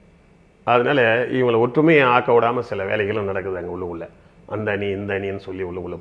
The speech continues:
புகுந்துருச்சு. அது திமுக அணி, ஏடிஎம்கே அணி, தனி அணி அப்படின்லாம் உள்ள புகுந்துருச்சு.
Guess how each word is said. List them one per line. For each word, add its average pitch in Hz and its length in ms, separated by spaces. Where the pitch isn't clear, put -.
புகுந்துருச்சு. 90 380
அது 90 260
திமுக 98 300
அணி, 92 140
ஏடிஎம்கே 95 480
அணி, 92 240
தனி 95 300
அணி 92 160
அப்படின்லாம் 90 500
உள்ள 87 200
புகுந்துருச்சு. 85 480